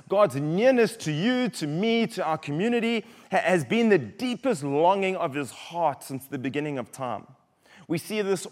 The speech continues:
all throughout the scriptures. If you open up your Bible in Genesis chapter one, page one of the Bible, we see that, that God, the creator,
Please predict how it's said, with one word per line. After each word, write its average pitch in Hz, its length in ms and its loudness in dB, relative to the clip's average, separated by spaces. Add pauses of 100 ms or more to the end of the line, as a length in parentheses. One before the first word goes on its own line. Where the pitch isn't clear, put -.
(160)
all 185 180 2
throughout 165 340 0
the 143 80 -8
scriptures. - 720 -14 (320)
If - 100 -6
you 180 120 -2
open 180 260 4
up 175 100 2
your 190 80 4
Bible 160 480 4
in 147 140 -2
Genesis 170 480 -2
chapter - 340 -4
one, 151 320 0
page 165 340 0
one 156 200 -4
of 151 100 -8
the 135 80 -6
Bible, 131 540 2 (240)
we 156 100 2
see 196 240 -4
that, 175 420 2
that 147 200 0
God, 175 400 6
the 165 80 0
creator, 160 840 4